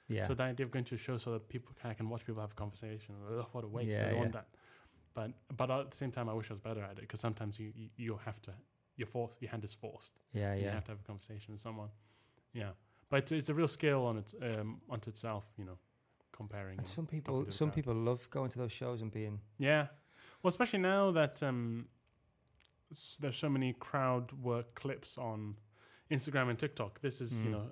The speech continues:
Speaker 2: and i-, this is, it's become huge. So,
Speaker 1: Yeah.
Speaker 2: so many people are now watching stand-up as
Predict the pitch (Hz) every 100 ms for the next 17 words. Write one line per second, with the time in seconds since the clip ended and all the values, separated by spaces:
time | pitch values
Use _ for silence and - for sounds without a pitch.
0 | 156 131 202 180 - 170 180 175 208 185
1 | 143 135 151 147 147 135 - 143 120 160
2 | 117 98 - 127 107 101 - 160 160 156
3 | 135 139 123 117 117 117 117 - 123 117
4 | 107 107 _ - _ - 117 110 104